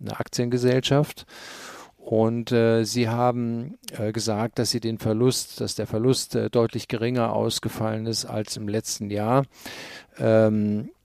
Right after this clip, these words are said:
d-, weil sie massive Sparmaßnahmen, äh, durchgeführt haben. Das heißt also, sie haben Läden geschlossen und, äh, Mitarbeiter entlassen. So muss man, so platt muss man das ja mal sagen.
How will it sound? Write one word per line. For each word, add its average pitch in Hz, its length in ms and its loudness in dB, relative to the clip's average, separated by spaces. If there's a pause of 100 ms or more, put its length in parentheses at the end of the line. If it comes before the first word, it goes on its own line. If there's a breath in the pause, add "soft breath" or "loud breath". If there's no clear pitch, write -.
(640)
d-, 107 180 -2
weil 107 220 0
sie 110 100 -2
massive 110 440 4
Sparmaßnahmen, 107 1120 0
äh, 107 240 0
durchgeführt 107 720 -2
haben. 110 260 0
Das 104 240 0
heißt 101 240 -2
also, 104 220 -4
sie 98 160 -4
haben 101 400 -6
Läden 113 400 0
geschlossen 113 640 2
und, 110 300 -8
äh, 113 100 -4
Mitarbeiter 110 560 4
entlassen. 107 400 -2
So 113 120 -4
muss 113 220 -2
man, 104 220 -4
so 110 100 -2
platt - 300 -4
muss 110 180 -4
man 107 140 -6
das 107 160 -6
ja 113 80 -2
mal 101 200 -2
sagen. 110 420 2